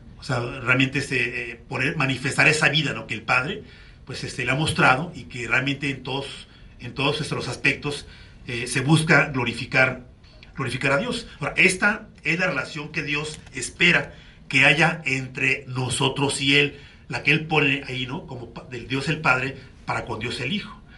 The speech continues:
Y es también la relación que Él espera que haya entre tú y yo como padres para con nuestros hijos y de los hijos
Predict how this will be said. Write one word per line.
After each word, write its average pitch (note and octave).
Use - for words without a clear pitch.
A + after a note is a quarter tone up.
Y D#3
es F3
también F#3
la E3+
relación D#3
que E3
Él E3+
espera F3
que C#3+
haya D3
entre C#3
tú D#3
y D#3
yo F3+
como E3+
padres C#3
para C3
con C3
nuestros B2+
hijos -
y F3+
de A#2
los A2+
hijos F3+